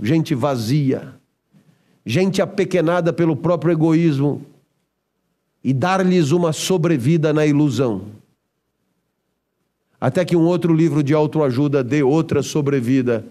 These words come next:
e outra sobrevida, como se fossem pomadas anestésicas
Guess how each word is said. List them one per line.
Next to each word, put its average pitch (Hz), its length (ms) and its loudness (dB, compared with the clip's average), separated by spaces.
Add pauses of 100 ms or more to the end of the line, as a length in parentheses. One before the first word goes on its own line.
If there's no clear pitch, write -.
(400)
e 156 120 2
outra 160 340 2
sobrevida, 139 840 -2 (640)
como 170 220 0
se 170 100 -2
fossem 165 420 0
pomadas 151 920 0
anestésicas 135 1200 -2